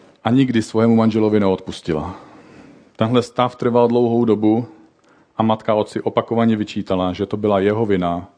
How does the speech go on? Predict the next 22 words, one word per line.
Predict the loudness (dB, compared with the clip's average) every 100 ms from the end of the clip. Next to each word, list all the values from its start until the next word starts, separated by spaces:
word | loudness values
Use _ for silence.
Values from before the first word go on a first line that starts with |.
| _
že | -10 -8
ztratili | -4 -6 -2 -2
milovaného | -2 -2 -2 -4 -4
syna. | -10 -8 -10 -10 _ _ _ _ _ _ _ _ -20 -20 -20 -20 -20 -20 -20 _ _
Z | -4
hořkosti | -4 -2 -4 -4 -4
se | -4
k | 0
němu | 0 0
chovala | 0 0 0
velice | 2 0 -2
ošklivě | -6 -6 0 2 2 0 -4 -14 _ _ _ _ _ _ _ _ -8
a |
každý | -2 -2 0 0
den | 2 2 0 -4 _ _
mu | -4 0 0 -2 -10 _ _ _ _ -20
smrt | -16 -4 -4 0
jejich | 0 0
dítěte | -6 -6 -6 -2
vyčítala. | -4 -4 -6 -4 -6 -8 -18 _ _ _ _ _ _ _ -2
Jednoho | 0 0 -2 -2
dne | 0 0 -4